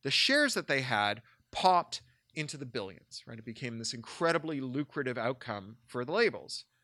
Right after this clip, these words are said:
but not for the artists, <laughs> right? That was, those, those were, uh, an equity stake that was owned by the labels. Now, I'll, I'll tell you later how it, how some of that money is actually gonna end up with the artists, but it's,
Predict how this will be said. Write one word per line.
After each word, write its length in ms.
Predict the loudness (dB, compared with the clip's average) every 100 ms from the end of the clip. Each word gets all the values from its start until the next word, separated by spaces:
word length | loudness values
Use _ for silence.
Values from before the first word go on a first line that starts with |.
| _ _ _ _ 0
but 100 | 4
not 340 | 6 6 2 _ _ _
for 140 | -10 -2
the 120 | 6
artists, 680 | 6 4 -2 -2 0 0 -2 -14 -20
<laughs> 200 | -14 -6
right? 200 | -4 0
That 240 | 0 0
was, 220 | -4 -6 -6
those, 240 | -6 -6 -8 -6
those 220 | -6 -6
were, 160 | -8 -6
uh, 160 | -8 -6 -4
an 100 | 0
equity 320 | 0 -2 -6
stake 320 | -2 -2 -2
that 100 | -6
was 140 | -6
owned 140 | -6 -4
by 100 | -6
the 80 | -2
labels. 340 | -2 -2 -8 -14 -18 -4
Now, 260 | 0 0 0
I'll, 160 | 0 2
I'll 60 | 4
tell 160 | 6
you 140 | 8 8
later 380 | 10 10 8 2
how 280 | 2 2 4
it, 100 | 0
how 320 | -2 0 0 -2
some 300 | -2 0 2
of 60 |
that 140 | 2 0
money 220 | -2 -2
is 140 | -2
actually 360 | -2 -2 -4 -4
gonna 160 | -4 -4
end 140 | -2
up 160 | -2 -2
with 160 | -4
the 120 | -2
artists, 520 | -2 -2 -4 -8 -10 -12 _ -20 _ _
but 140 | -2 -2
it's, 200 | -4